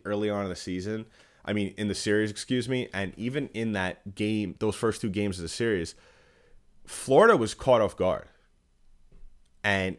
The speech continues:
I don't think they realized, and I'm not saying that they're taking Tam-, they took Tampa lightly, which they obviously didn't. This was a hard-fought series, and Florida came in ready to sw-,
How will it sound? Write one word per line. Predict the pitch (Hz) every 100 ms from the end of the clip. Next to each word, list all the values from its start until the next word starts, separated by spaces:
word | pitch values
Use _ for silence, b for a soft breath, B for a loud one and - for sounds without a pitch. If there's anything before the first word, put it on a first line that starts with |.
| -
I | 131
don't | 175 -
think | - 135 131
they | 123
realized, | 104 85 101 90 76 52 - - - _ _ _ -
and | 104
I'm | 110
not | 120 -
saying | 131 120
that | 110 113
they're | 101
taking | - 101 92 92 87
Tam-, | - 82 -
they | 90
took | 87 98
Tampa | - 92 85
lightly, | 82 85 55 67
which | 69 80
they | 101 80
obviously | 92 90 - 69
didn't. | - 85 73
This | 98 -
was | 107
a | 90
hard-fought | 76 92 92 85 - 92 -
series, | - 107 92 78 - - B B B B
and | 92
Florida | - - 113 123 92
came | - 98 85
in | 90 87 71 - _ _ _
ready | 85 90 98 92
to | 80
sw-, | - 101